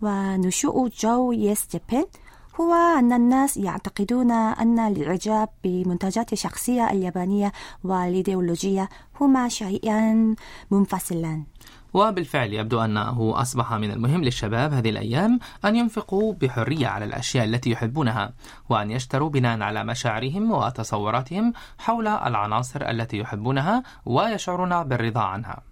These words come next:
Speaker 2: إذن يا أمل ويا أحبة، لنأخذ استراحة قصيرة ثم نواصل، ونهديكم هذه الأغنية بعنوان Either Way، وهي بصوت فرقة آيف.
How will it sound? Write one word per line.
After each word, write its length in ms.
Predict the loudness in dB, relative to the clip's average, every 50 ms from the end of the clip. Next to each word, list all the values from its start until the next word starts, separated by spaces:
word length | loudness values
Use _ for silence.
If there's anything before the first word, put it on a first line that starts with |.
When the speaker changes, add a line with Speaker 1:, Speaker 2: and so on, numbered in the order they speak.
| -20 -20 -20 -20 -20 -20 -20 -20 -20 -20 -20 -20 -20 -20 -20 -20 -20 -10 -4 -2
Speaker 2:
إذن 200 | 0 0 0 0
يا 120 | 0 0
أمل 200 | 0 0 0 0
ويا 180 | 0 0 0 -2
أحبة، 480 | -2 -4 -6 -6 -2 -2 0 0 0 -2
لنأخذ 500 | -2 -4 -4 -4 -4 -4 -4 -4 -2 -2
استراحة 520 | -4 -4 -4 -4 -2 -2 -2 -2 -4 -6
قصيرة 500 | -6 -6 -8 -6 -4 -2 0 0 0 -2
ثم 280 | -2 -4 -2 -2 0 0
نواصل، 600 | 0 -2 -2 0 0 -2 0 0 0 -2 -2 -2 -6 -12 -20 -8 -2 0
ونهديكم 760 | 0 0 0 -2 -4 -4 -2 -2 -2 0 0 0 2 2
هذه 240 | 2 2 2 2 2
الأغنية 500 | 0 0 0 -2 0 0 2 2 2 0
بعنوان 580 | 0 0 0 -2 -2 -2 0 0 2 2 2 2 0 -4 -14 -14 -6 -2 0
Either 240 | 0 2 0 0
Way، 360 | 0 0 0 0 -2 -4 -6 -10 -14 -20 -14 -6 -2
وهي 440 | 0 0 0 2 0 0 0 0 -2
بصوت 400 | -2 -4 -4 -2 -4 -4 -4 -4
فرقة 360 | -8 -8 -6 -4 -4 -4 -4 -4 -4 -4
آيف. 360 | -4 -4 -4 -8 -10 -14